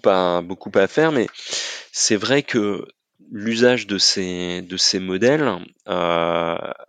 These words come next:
a quand même, euh, en réalité cassé un équilibre, euh, passé, hein. C'est, si on prend, euh, en termes de, de consommation, euh, d'électricité, notamment des centres de données,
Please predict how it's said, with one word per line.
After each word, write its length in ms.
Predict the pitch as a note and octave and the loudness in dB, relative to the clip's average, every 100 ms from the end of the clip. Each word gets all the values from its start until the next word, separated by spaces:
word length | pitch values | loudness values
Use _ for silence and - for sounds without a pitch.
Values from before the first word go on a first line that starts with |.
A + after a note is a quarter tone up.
| _ _ - | _ _ -12
a 80 | - | -4
quand 160 | A2+ A#2 | 2 4
même, 420 | C#3+ C#3+ A2 - _ _ _ G2+ | 4 2 -2 -6 _ _ _ -16
euh, 60 | - - _ _ _ _ - | -16 -20 _ _ _ _ -12
en 100 | F#2 | -2
réalité 460 | G2 F#2+ F2+ C3 | 0 0 0 -2
cassé 400 | - A#2 - C3+ | 2 2 2 2
un 160 | A#2 F#2 | 2 0
équilibre, 840 | F2+ - F2+ G#2+ G2 E2 F2 - | -6 -8 -8 -8 -6 -6 -6 -8
euh, 60 | - _ | -16 _
passé, 480 | F2+ - C3 D3+ D3 | 0 0 0 -2 -4
hein. 140 | - - - - - | -8 -12 -16 -18 -10
C'est, 280 | - - | -8 -6
si 160 | - - | -2 -2
on 100 | F#2+ | -2
prend, 360 | - B2 A2+ F2 | -2 2 2 0
euh, 20 | - - - - - - - | -4 -6 -4 -4 -6 -8 -12
en 80 | - | -6
termes 280 | - A#2 G2+ | -2 -2 0
de, 140 | F2 | -2
de 160 | F2 F2+ | -4 -8
consommation, 1120 | - G2+ - G#2 G2+ G2 - A2 A2 G#2+ - | -6 -4 0 2 2 2 0 -2 -4 -4 -4
euh, 460 | E2+ E2 E2+ E2+ F2 | -4 -4 -4 -6 -6
d'électricité, 720 | F2 E2+ E2+ - - - C#3 | -4 -2 -2 -4 -2 0 2
notamment 400 | B2+ F#2 F#2 F2 | 2 2 0 0
des 100 | F2 | -2
centres 260 | - F2+ F2 | -2 -4 -4
de 120 | E2 | -4
données, 340 | E2 F2+ B2+ | 0 2 2